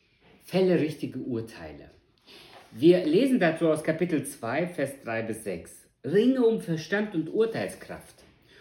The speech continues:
Suche danach voller Eifer, wie man nach einem wertvollen Schatz sucht. Dann wirst du den Herrn immer besser kennenlernen und Ehrfurcht vor ihm haben.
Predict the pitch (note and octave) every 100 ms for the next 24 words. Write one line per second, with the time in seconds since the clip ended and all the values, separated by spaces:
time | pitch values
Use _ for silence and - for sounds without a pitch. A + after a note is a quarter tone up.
0 | _ B2 F#3+ C#4 C4 C3 A2+ G#2 F#2+ F#2
1 | - G#3 F3+ - F#3 A3 - G#2+ G2 G#3
2 | C4 G#3+ F3+ - D#3+ D3 C3 F3+ - -
3 | - F3 D#3+ - F#3+ F3+ - - G2+ F2
4 | - _ _ _ _ _ _ _ _ _
5 | - E2+ B2+ D3 B2 C#3+ C#3 - B2 B2
6 | A2 C3 D3+ - F#3 A#3 A#3+ G3 G3 G3+
7 | F3+ B2+ G#2+ G#2 G#2+ A2+ C#3 D#3 A3 G#3
8 | - - F#3+ F#3+ - G3+ - - G#2 F#2
9 | F2 E2+ D#2+ - C#2